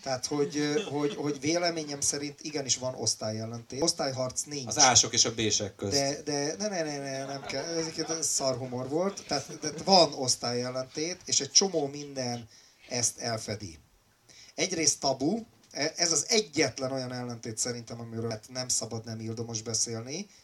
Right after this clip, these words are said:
Speaker 1: mert akkor, "ö, kommunista vagy, meg, üzé, marxista, meg kisfaszom." Másrészt meg, ö,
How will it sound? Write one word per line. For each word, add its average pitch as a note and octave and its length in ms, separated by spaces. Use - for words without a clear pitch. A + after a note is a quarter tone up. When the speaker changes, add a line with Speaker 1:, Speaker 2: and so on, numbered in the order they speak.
Speaker 1:
mert A#2 120
akkor, A#2 280
"ö, F3+ 440
kommunista D3 580
vagy, A#2+ 180
meg, A2 160
üzé, C3 480
marxista, C#3 540
meg A2 180
kisfaszom." G3 640
Másrészt D3+ 640
meg, C#3 420
ö, C3+ 320